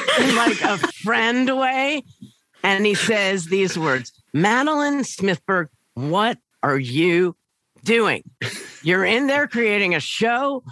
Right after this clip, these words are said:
I can't afford to make. This is the job you were born to do." And then he said the magic words, "You don't even have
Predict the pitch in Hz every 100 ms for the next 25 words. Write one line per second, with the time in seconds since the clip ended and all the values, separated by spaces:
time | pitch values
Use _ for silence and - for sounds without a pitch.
0 | - _ _ 190 - - 220 269 262 196
1 | - 226 233 233 - 160 151 147 185 320
2 | 349 - - - - - - - 190 277
3 | 247 330 240 262 190 202 220 202 208 196
4 | 165 135 104 _ 170 180 214 233 262 277
5 | 262 208 151 113 170 196 254 294 190 -
6 | _ - - 170 175 208 226 240 220 196
7 | 165 160 190 160 127 117 131 135 - _
8 | _ _ _ - 175 147 160 214 254 302
9 | 254 240 214 180 175